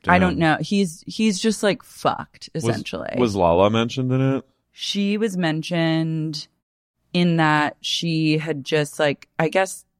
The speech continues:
Speaker 1: like, it mentioned him and her meeting and hooking up and him giving her, like, a Range Rover the next day.
Speaker 2: Damn.
Speaker 1: And, like, but she had said that on Vanderpump
Speaker 2: Oh, right,
Speaker 1: Rules.
Speaker 2: yeah.
Speaker 1: And, like, he
Speaker 2: Her man.
Speaker 1: Her man.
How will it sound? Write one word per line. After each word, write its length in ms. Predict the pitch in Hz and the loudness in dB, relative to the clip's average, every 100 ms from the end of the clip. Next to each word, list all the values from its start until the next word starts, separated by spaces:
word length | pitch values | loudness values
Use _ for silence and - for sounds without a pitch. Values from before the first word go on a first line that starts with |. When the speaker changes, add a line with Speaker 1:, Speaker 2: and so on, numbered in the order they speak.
| _ - | _ -4
Speaker 1:
like, 180 | 175 170 | 0 2
it 100 | 175 | 2
mentioned 600 | 180 180 - 202 202 190 | 0 0 -2 0 0 0
him 600 | 170 170 165 165 165 156 _ - | 0 2 2 2 -2 -6 _ -2
and 160 | 160 | -2
her 320 | 147 160 147 | 0 0 2
meeting 480 | 147 147 143 147 139 | 2 2 2 2 2
and 100 | 139 | 2
hooking 340 | 151 143 143 135 | 2 0 0 0
up 140 | 131 | 0
and 100 | 139 | 0
him 140 | 139 | 0
giving 280 | 135 135 131 | 0 0 0
her, 160 | 139 131 | 0 -2
like, 160 | 131 | -2
a 60 | 135 | -4
Range 380 | 123 117 110 - | -4 -4 -6 -4
Rover 320 | 98 - - | -4 -4 -6
the 100 | 185 | -4
next 340 | 170 - - - | -4 -6 -10 -6
day. 500 | - - - - 175 _ _ _ _ | -4 -4 -4 -6 -8 _ _ _ _
Speaker 2:
Damn. 440 | 76 80 78 78 85 _ - | -14 -12 -12 -16 -20 _ -2
Speaker 1:
And, 200 | 165 151 | 0 0
like, 540 | 135 131 - - - - - | -2 -4 -10 -20 -18 -8 -6
but 100 | 180 | -2
she 140 | 226 | -2
had 120 | 214 | -2
said 180 | - 123 | -2 -2
that 140 | - - | -2 -4
on 160 | 85 | -4
Vanderpump 480 | 85 - - 92 95 | -4 -4 -6 -8 -4
Speaker 2:
Oh, 220 | 107 98 90 | 0 2 2
right, 140 | 85 | 0
Speaker 1:
Rules. 100 | 80 | -2
Speaker 2:
yeah. 240 | 82 76 80 - - | -4 -6 -8 -18 0
Speaker 1:
And, 200 | 170 175 | 2 4
like, 380 | 156 143 - - _ - 151 143 _ _ | 2 0 -4 -20 _ -18 -16 -16 _ _
he 720 | - - 180 165 156 156 165 165 _ _ _ | -16 -4 -2 0 0 0 0 -4 _ _ _
Speaker 2:
Her 120 | 101 | -10
man. 400 | 87 85 82 87 85 _ - | -8 -6 -8 -12 _ _ -10
Speaker 1:
Her 180 | 170 | -6
man. 600 | 156 143 - 60 - 170 | -4 -6 -6 -6 -6 -6